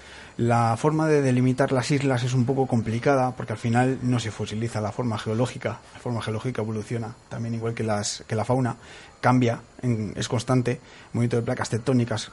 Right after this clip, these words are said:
modela el paisaje. Entonces no podemos saber cómo era exactamente el tamaño de las islas, pero sí que sabemos que había islas, porque hay fauna, eh, del mismo periodo geológico,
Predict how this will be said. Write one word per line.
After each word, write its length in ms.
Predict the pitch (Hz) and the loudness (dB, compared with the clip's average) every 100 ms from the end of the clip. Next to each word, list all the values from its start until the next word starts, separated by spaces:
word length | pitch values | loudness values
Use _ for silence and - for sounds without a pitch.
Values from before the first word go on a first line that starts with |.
| - | -2
modela 360 | 123 113 120 120 | 2 4 4 2
el 80 | |
paisaje. 460 | 113 117 131 - 127 - - - - - - | 2 0 0 -2 -6 -8 -20 -20 -20 -12 -2
Entonces 400 | 127 123 120 151 | 0 2 2 2
no 140 | 143 | 2
podemos 220 | 147 143 | 2 2
saber 200 | 143 147 | 2 2
cómo 280 | 139 131 127 | 2 2 2
era 280 | 131 139 139 | 2 2 0
exactamente 480 | - 117 120 123 131 | -2 -4 0 0 0
el 40 | 131 | 0
tamaño 280 | 113 131 | 0 2
de 80 | 139 | 0
las 180 | 107 - | 0 -2
islas, 300 | 113 104 95 | -4 -4 -6
pero 120 | 117 | -6
sí 120 | 120 | -4
que 80 | 143 | -2
sabemos 320 | 127 123 120 | 0 0 -2
que 60 | 117 | -4
había 200 | 113 104 | -6 -4
islas, 380 | 101 95 90 - - - - - - | -6 -8 -12 -16 -20 -20 -20 -20 -6
porque 320 | 113 113 120 | -4 -2 2
hay 220 | 123 127 | 4 4
fauna, 560 | 120 131 139 131 110 107 | 2 4 4 4 2 0
eh, 500 | 107 107 107 107 104 92 - - - | -2 -2 -2 -2 -4 -6 -8 -10 -8
del 220 | 113 107 | -6 -4
mismo 520 | 104 104 107 117 117 | -4 -4 -2 0 0
periodo 340 | 110 117 120 110 | 0 -2 -2 -4
geológico, 640 | 117 120 120 123 104 | -4 -4 -4 -4 -6